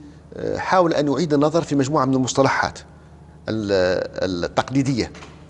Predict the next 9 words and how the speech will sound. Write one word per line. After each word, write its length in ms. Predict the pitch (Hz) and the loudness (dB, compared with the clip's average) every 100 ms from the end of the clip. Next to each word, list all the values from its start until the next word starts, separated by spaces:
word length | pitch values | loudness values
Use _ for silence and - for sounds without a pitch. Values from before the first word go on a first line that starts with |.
| - - - - | -20 -20 -20 -2
وأن 880 | 123 143 139 131 - 127 139 135 131 123 123 117 110 - - - 131 | 6 8 8 4 0 -2 0 0 0 0 0 0 -2 -2 -4 -2 0
يجدد 800 | 220 196 120 123 117 113 123 - - | 4 2 2 0 4 4 2 0 -8
فيها 600 | - 165 110 110 78 - - - - - - - - - | -4 0 2 2 0 -4 -16 -20 -20 -20 -20 -20 -20 -10
حتى 280 | - 180 151 | -2 0 0
تستجيب 720 | 147 147 143 131 131 196 165 | -2 -2 2 2 2 -2 -2
للحظة 600 | 131 127 131 - 120 123 | 2 4 4 2 0 0
الراهنة، 600 | 113 113 127 165 175 - - - - - - 117 | 2 0 0 0 0 -2 -8 -16 -20 -20 -14 0
وحتى 720 | 135 151 90 101 - 175 - | 6 6 6 0 -2 -4 -4
تصبح، 520 | 180 170 165 - | -6 -2 -2 -2